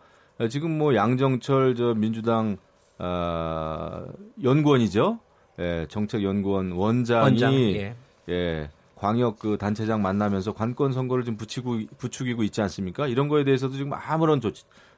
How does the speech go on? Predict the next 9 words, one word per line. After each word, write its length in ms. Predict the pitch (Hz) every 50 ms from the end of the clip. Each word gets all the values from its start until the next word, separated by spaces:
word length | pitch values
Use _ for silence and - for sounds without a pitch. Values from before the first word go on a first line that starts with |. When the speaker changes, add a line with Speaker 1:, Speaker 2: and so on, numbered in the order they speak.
| _
Speaker 1:
조치가 320 | - - 127 - - 143 135
이루어지지 400 | 117 107 117 107 101 104 117 104
않고 220 | 92 92 - 104
있고요. 340 | 90 - - 92 101 139 165 - - - - - - - - _
국민청원 560 | - - 139 165 185 196 185 - 190 190 190 185
게시판 360 | 156 156 143 - - 180 170
자체를 360 | - 120 131 - 170 165 160
한번 160 | 156 160 156
보시자고요. 800 | 131 113 110 - - - 107 95 92 101 113 110 90 78 76 76